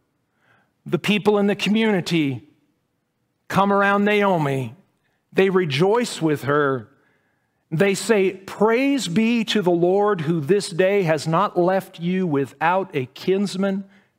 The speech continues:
redeemer. May he, Boaz, become famous throughout Israel.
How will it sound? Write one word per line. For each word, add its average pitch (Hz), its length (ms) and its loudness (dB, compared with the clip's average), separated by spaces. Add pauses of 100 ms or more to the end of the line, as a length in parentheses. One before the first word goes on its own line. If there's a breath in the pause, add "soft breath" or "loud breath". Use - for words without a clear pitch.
(120)
redeemer. 147 640 -2 (1080)
May 185 200 2
he, 220 280 2
Boaz, 165 680 2
become 180 400 0
famous 196 600 0
throughout 156 440 -2
Israel. 139 600 0